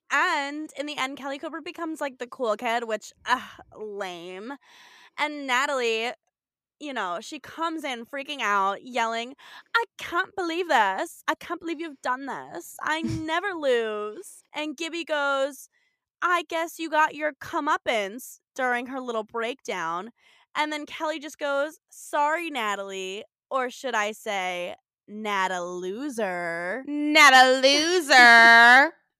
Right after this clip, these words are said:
Speaker 2: <laughs> I just love the word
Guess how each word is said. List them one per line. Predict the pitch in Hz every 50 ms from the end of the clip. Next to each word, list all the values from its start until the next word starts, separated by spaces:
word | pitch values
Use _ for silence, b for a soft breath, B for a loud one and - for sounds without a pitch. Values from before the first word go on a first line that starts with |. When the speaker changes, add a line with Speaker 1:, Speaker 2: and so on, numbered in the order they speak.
| _ _
Speaker 2:
<laughs> | _ _ _ _ _ _ -
I | 202 220 254
just | 254 311 392 381 - - - - _ _ _ _ _ _ -
love | - 196 196 190 190 190 190 185 180 185 175 170 175
the | 175 180 175
word | 170 175 170 165 165 165 165